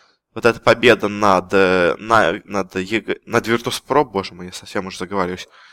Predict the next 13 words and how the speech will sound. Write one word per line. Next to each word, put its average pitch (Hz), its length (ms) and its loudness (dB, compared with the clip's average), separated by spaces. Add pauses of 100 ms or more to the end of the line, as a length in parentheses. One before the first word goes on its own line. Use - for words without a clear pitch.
(560)
подняла 135 420 8
их - 160 0
мораль, 143 420 8
и 110 120 2
они 113 280 2
на 107 140 -2
таком 110 260 -8
кураже 104 420 0
пошли 120 360 -2
и 117 40 0
дальше 101 320 4
победили 98 440 -4
Нави. 135 480 2